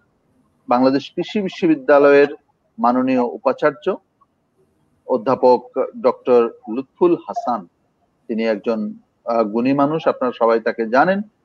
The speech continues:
বাংলাদেশ কৃষি বিশ্ববিদ্যালয় ময়মনসিংহের তিনি উপাচার্যের দায়িত্ব পালন করছেন। আমাদের সঙ্গে যুক্ত হবেন যে কোনো মুহূর্তে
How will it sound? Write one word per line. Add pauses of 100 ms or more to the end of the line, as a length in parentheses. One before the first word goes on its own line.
(300)
বাংলাদেশ
কৃষি
বিশ্ববিদ্যালয়
ময়মনসিংহের
তিনি
উপাচার্যের
দায়িত্ব
পালন
করছেন। (340)
আমাদের
সঙ্গে
যুক্ত
হবেন
যে
কোনো
মুহূর্তে